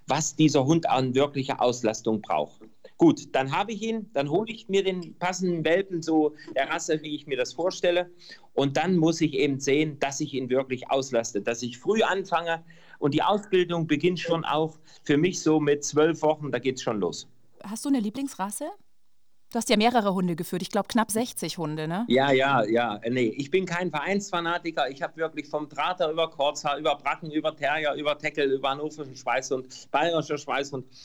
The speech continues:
Speaker 1: Gebirgsschweißhund und, und das kann man nicht sagen. Das ist so wie mit Jagd, äh, Jagd, äh, Wildarten. Äh, je-, alle Tiere oder alle Hunderassen haben ihren Vor- und ihren Nachteil, wie bei uns Menschen auch.
Speaker 2: Okay, aber kann man sagen, du magst lieber, äh, kleine Hunde oder lieber große Hunde?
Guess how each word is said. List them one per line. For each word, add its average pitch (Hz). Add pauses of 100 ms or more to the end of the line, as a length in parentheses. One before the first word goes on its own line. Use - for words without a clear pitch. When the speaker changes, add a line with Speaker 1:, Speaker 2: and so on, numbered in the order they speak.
(140)
Speaker 1:
Gebirgsschweißhund 135 (200)
und, 147
und 143 (180)
das 160
kann 170
man 151
nicht 139
sagen. 143 (240)
Das 170
ist 196
so 190
wie 180
mit 160
Jagd, 156
äh, 139
Jagd, 143
äh, 127
Wildarten. 156 (240)
Äh, 143 (260)
je-, 156
alle 180
Tiere 175
oder 135
alle 156
Hunderassen 165
haben 160
ihren 151
Vor- 165
und 147
ihren 127
Nachteil, 127 (160)
wie 151
bei 143
uns 113
Menschen 104
auch. - (420)
Speaker 2:
Okay, -
aber 208
kann 247
man 233
sagen, 220
du 220
magst 214
lieber, 196
äh, 165
kleine 262
Hunde 294
oder 190
lieber 175
große 202
Hunde? 262